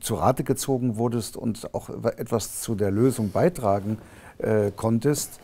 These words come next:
ähm, wenn man da jetzt sagen würde, "Na ja, gut, also,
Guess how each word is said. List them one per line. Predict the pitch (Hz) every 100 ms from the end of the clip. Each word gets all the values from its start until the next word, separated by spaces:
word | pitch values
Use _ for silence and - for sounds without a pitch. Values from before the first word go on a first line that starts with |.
| - - - -
ähm, | 120 120 123 123 120 120
wenn | 113 117
man | 113
da | 113
jetzt | 120 -
sagen | 120 117
würde, | 113
"Na | 107
ja, | 101 107
gut, | - 143 165 -
also, | 110 101 113 110